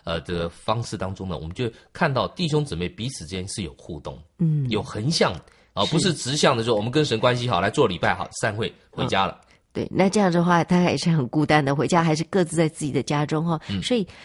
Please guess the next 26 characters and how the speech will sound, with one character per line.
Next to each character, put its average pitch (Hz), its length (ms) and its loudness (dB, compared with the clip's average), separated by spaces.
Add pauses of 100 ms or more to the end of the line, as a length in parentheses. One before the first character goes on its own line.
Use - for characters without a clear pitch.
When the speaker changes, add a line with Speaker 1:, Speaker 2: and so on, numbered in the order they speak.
(120)
Speaker 2:
团 180 200 2
契 226 160 2
生 196 220 2
活 175 100 4
是 156 260 0 (120)
需 - 260 -2
要 208 160 2 (240)
常 226 320 -2
常 190 220 2 (160)
相 139 260 -4
聚， - 220 -6 (260)
就 208 140 2
是 196 60 0
除 208 200 -2
了 220 200 4
礼 156 120 0
拜 220 160 2
天 247 220 0
的 226 120 2
一 - 120 -4 (100)
个 - 160 0 (100)
崇 165 220 0
拜 277 160 4
之 208 160 0
外 190 160 4
呢， 160 160 2